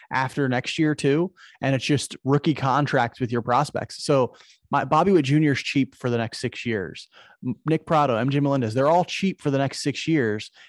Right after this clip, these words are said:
It's ju-, and they don't have any huge free agency or long-term contract commitments to guys. And so really it's, it's, now's the time to go out and spend in free agency if you're going to, 'cause their payroll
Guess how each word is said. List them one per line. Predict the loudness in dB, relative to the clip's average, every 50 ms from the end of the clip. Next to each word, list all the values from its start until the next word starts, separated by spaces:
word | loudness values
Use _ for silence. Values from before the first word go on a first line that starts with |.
| _ _
It's | -6 -6 -6
ju-, | -4 -4 -2
and | 0 2 0 2
they | 2
don't | 0 0 0
have | -2 -2 -2 -2 -2
any | -2 -4 -4
huge | -4 -2 0 2 4 6 6 4 2 0 -4 -12 -14 _ _ _ _
free | -4 -2 0 2 2
agency | 2 2 0 -2 -2 0 0 0 2 2
or | 2 0 0 0
long-term | 0 0 2 0 0 -2 -2 -2 -2 -2
contract | -2 -2 -2 -2 -2 0 -2 -4 -4 -2
commitments | -4 -2 -2 -2 -2 -2 -4 -4 -4 -6
to | -6 -4
guys. | -2 -2 -2 0 -2 -2 -4 -8 _ _ -20 -20 -20 -12 _
And | -4 -4 -4
so | -2 0 2 2 4 2 2 0 -4 _ _ _ _ _ _ _ _ _ _ -6
really | -2 0 2 2 4 4 2 2
it's, | 0 -2 -4 -4 -6 -4 -4
it's, | -4 -4 -4 -4 -2
now's | -2 0 2 0 0 0
the | 0 -2
time | 0 0 0 0 0 -2
to | -2 0
go | 2 2
out | 2 2 2 0
and | -2 -4 -4
spend | -6 -4 -2 0 0 0 0
in | -2 -4
free | -2 -2 0
agency | 0 0 -2 -4 -6 -2 -2 -2 -2
if | -2 -2 -4
you're | -6 -4
going | -2 0 0 0 -2 -4 -6
to, | -8 -10 -8
'cause | -6 -6 -6 -4
their | -4 -4 -4
payroll | -2 0 0 2 2 2 2 2 2 2 0